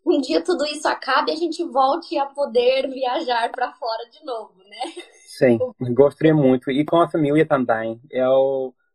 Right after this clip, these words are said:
Speaker 2: falo sempre do Brasil, do tempo no Brasil, com a família. Então, eu tenho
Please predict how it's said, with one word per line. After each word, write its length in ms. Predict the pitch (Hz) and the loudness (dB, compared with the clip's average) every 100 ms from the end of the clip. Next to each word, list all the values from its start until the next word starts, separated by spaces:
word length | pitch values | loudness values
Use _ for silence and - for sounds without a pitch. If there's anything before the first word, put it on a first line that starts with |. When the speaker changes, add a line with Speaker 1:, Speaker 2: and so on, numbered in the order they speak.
| _ | _
Speaker 2:
falo 260 | 147 143 147 | -2 -2 -4
sempre 380 | - 143 147 147 | -6 -6 -6 -14
do 100 | 127 | -8
Brasil, 420 | 139 120 127 139 | -6 -6 -8 -8
do 200 | 127 123 | -8 -8
tempo 340 | - 131 127 | -6 -6 -4
no 80 | 139 | -4
Brasil, 480 | 127 131 131 139 131 _ _ | 0 0 0 -2 -4 _ _
com 100 | - | 0
a 100 | 147 | 2
família. 540 | - 139 127 123 120 110 | 2 -2 -2 -2 -4 -6
Então, 240 | 110 127 | -4 0
eu 120 | 135 | 0
tenho 180 | 131 147 | -2 -6